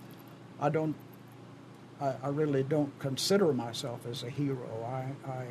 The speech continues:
I went through some tough times, and there are other people who have also gone through tough times.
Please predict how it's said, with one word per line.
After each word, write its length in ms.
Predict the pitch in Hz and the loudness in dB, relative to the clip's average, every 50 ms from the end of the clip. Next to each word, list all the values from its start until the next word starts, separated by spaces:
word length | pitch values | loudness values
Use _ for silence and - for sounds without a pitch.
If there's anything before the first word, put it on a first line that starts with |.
| 120 - - - - - - - - - - - - - - - - - - - | -10 -12 -14 -16 -18 -18 -18 -18 -18 -18 -18 -18 -16 -16 -16 -16 -16 -16 -10 0
I 100 | 143 151 156 | 2 4 4
went 180 | 165 170 170 | 4 4 2
through 180 | - 180 170 156 | 2 2 2 2
some 220 | - - 143 135 | 2 2 0 0
tough 280 | 131 - 170 165 127 - | 4 6 6 6 6 4
times, 500 | - 175 170 160 123 113 120 120 123 131 | 4 4 6 6 4 2 0 -4 -4 -4
and 260 | 123 131 143 147 147 151 | -2 0 2 2 4 4
there 120 | 156 147 | 4 4
are 200 | 139 127 135 156 | 2 2 2 2
other 160 | 160 147 143 | 2 2 2
people 560 | 120 - - 143 135 131 131 - 123 117 120 - | 0 0 -2 0 0 0 -2 -2 -4 -4 -2 -2
who 140 | 131 131 127 | -2 -2 -2
have 120 | 123 120 117 | -4 -4 -2
also 380 | 127 143 151 151 147 - 127 123 | 0 2 2 2 2 0 -2 -2
gone 300 | 120 117 127 127 123 117 107 | -2 -2 -4 -4 -4 -4 -6
through 240 | - - 131 123 120 | -6 -4 -4 -4 -4
tough 260 | - 143 131 120 - - | -4 -4 -4 -4 -4 -6
times. 340 | - 127 120 120 117 127 | -6 -4 -4 -4 -6 -8